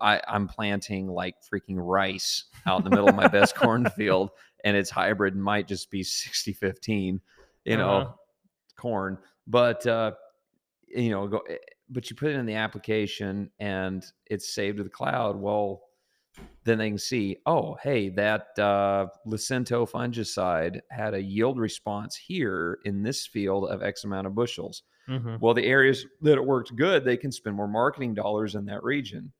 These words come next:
Speaker 2: Mm-hmm.
Speaker 1: And this is, this is the yield response we're seeing in this zone, you know,
Speaker 2: Yeah.
Speaker 1: or if they see that it's not working in Western Nebraska, probably won't spend any marketing dollars in Western Nebraska.
Speaker 2: Mm-hmm.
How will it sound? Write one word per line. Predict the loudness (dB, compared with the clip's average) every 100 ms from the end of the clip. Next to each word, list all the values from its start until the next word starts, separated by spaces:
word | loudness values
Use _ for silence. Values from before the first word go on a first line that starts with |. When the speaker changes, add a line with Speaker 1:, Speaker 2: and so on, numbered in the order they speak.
| _
Speaker 2:
Mm-hmm. | -14 -12 -10 -12 _
Speaker 1:
And | -8 -6 -6 -10 _ _ _ _ _ _ _ _
this | -12 -12
is, | -16 -20 _ _
this | -4
is | -2
the | -2
yield | -2 0
response | -2 -2 -4 -4
we're | -8
seeing | -8 -6 -6 -8 _ -10
in |
this | -8 -6
zone, | -4 -2 -4 -8
you | -4
know, | -2
Speaker 2:
Yeah. | 2
Speaker 1:
or | 2
if | 2
they | -2
see | 0 0 2
that | 0
it's | -4 -4
not | 0 0 2
working | 0 0 -4 -2
in | -2
Western | 0 -2 -2 -4
Nebraska, | 4 6 6 4 2 2 -2 -20 _ _
probably | -2 0
won't | 0
spend | -2 -2
any | 0
marketing | 2 2 2 0 4
dollars | 4 4 2 0
in |
Western | 0 -2 -2 -4
Nebraska. | -2 -2 -4 -8 -12 -12 -12
Speaker 2:
Mm-hmm. | -8 -6 -6